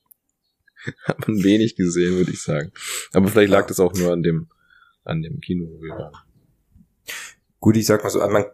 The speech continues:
Speaker 2: also man könnte den Film auch angucken, wenn man den ersten Teil nicht gesehen hat.
Speaker 1: Mhm.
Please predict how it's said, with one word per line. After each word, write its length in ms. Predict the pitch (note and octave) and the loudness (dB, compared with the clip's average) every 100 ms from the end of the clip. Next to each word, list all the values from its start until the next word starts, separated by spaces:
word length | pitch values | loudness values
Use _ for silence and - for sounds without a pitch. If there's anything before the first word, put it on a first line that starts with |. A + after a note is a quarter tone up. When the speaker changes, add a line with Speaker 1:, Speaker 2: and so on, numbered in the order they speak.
| - | -4
Speaker 2:
also 280 | G#2+ A2 A#2 | -4 -2 0
man 140 | A2+ | 0
könnte 280 | - B2+ D#3+ | 2 2 2
den 160 | D3+ A#2+ | -4 -6
Film 320 | - C#3+ C3+ | 0 0 2
auch 260 | F#2+ G#2 - | -2 -2 -4
angucken, 840 | A2 C3+ - C#3 - C3+ B2+ A#2 - _ _ _ | -6 -6 -2 -4 -2 -6 -6 -8 -14 _ _ _
wenn 160 | A2+ A#2 | 2 4
man 100 | G#2 | 2
den 140 | G#2 | 0
ersten 380 | E2+ G#2 - - | -2 -4 -4 -8
Teil 240 | - F#2 F2+ | -6 -6 -4
nicht 400 | G2 C#3 - - | -4 -4 -6 -6
gesehen 500 | D#3+ - E3 E3+ E3 | -4 4 4 4 -4
hat. 300 | G3 G3 - | -6 -6 0
Speaker 1:
Mhm. 400 | G#2 G#2+ B2+ | 0 2 0